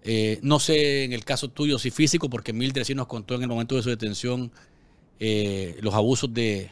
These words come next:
gente del ejército sandinista. Pero en el caso tuyo, eh, ¿qué pasaba ahí, eh, con los carceleros? ¿Cuál era el mensaje que ellos te decían, eh, mientras estaba encerrada? Porque tenemos entendido que era un guión que se repetía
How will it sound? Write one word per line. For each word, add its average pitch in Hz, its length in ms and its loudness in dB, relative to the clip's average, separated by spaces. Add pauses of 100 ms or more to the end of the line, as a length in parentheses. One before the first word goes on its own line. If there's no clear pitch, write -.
gente 123 280 0
del 117 140 2
ejército 143 500 2
sandinista. 101 640 -8 (420)
Pero 123 100 2
en 127 60 4
el 120 60 2
caso 156 240 4
tuyo, 185 400 6 (400)
eh, 113 420 0
¿qué 156 120 4
pasaba 170 600 6
ahí, 143 360 6 (300)
eh, 107 680 -4
con 123 220 0
los 117 260 -2
carceleros? 135 960 -2 (200)
¿Cuál 139 200 -2
era 156 280 2
el 139 100 -2
mensaje 139 580 2
que 131 100 -6
ellos 143 220 -6
te 139 80 -8
decían, 143 640 -2 (600)
eh, 120 160 -6
mientras 120 340 -4
estaba 131 300 0
encerrada? 139 640 0
Porque 120 440 -4 (480)
tenemos 135 280 0
entendido 156 360 0
que 165 80 0
era 165 80 0
un 147 120 0
guión 156 400 6
que 135 120 -4
se 123 100 -2
repetía 139 720 2